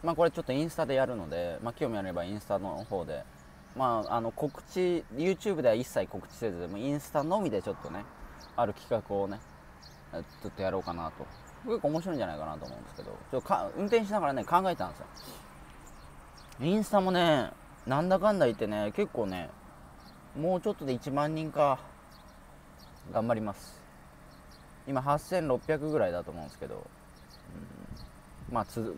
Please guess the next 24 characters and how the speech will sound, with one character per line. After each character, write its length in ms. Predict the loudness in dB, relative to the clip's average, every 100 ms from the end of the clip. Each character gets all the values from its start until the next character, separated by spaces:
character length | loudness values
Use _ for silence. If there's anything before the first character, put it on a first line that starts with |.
| -2
も 120 | 0
う 40 |
イ 80 | 2
ン 100 | 2
ス 80 | 4
タ 100 | 4
も 100 | 6
五、 160 | 6 4
六 200 | 4 2
年 120 | 2
や 80 | 2
っ 60 |
て 100 | 2
る 60 | 0
と 80 | 0
思 100 | 0
う 20 |
ん 20 |
で 60 | -2
す 40 |
よ 80 | -4
ね、 80 | -4
僕 100 | -6
ね。 160 | -8